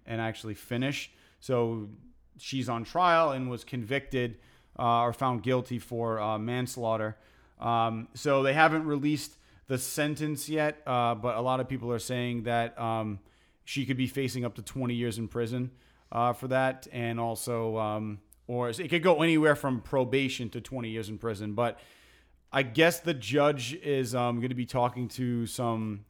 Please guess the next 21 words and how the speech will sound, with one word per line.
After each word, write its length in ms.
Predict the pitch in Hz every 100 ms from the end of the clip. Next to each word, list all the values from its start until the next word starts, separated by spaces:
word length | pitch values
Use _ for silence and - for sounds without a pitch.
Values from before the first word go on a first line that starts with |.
| _
psychiatrist 840 | - 123 113 120 123 120 131 127
because 200 | 123 120
they're 120 | 107 113
taking 280 | 123 110
into 420 | 120 113 117 113 110
account 340 | - 117 110
her, 100 | 113
like, 320 | 107 107 104 101
mental 420 | 104 110 123 117
state. 420 | - 127 123 - _ _ _ _ -
Um, 260 | 110 110 110
they 100 | 113
feel 220 | 131 120
like 180 | 113 104
that 100 | 110
she's 240 | 117 104
not 180 | 113 107
right 140 | 110
in 60 | 101
the 80 | 92
head 360 | 113 113 113